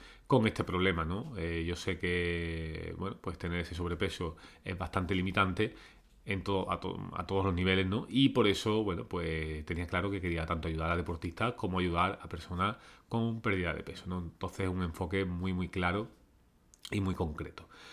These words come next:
Así que nada, lo primero que te diría es, eh, eso, el alinéate con tu propósito y también ve definiendo un enfoque.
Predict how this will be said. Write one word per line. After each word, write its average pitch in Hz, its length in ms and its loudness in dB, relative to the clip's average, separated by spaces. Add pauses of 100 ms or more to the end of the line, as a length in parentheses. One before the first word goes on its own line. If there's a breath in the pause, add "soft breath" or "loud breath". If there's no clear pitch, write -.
(120)
Así 127 220 4
que 131 120 8
nada, 95 220 8
lo 90 100 2
primero 113 360 4
que 127 140 2
te 120 120 0
diría 113 380 6
es, 135 440 0
eh, 85 480 0
eso, - 200 -10 (160)
el 80 160 -4
alinéate 92 800 2
con 80 220 -4
tu - 120 -6
propósito 90 640 -2
y 95 120 -4
también 90 500 -2
ve 90 140 0
definiendo 90 640 -2
un 87 160 -4
enfoque. - 460 -8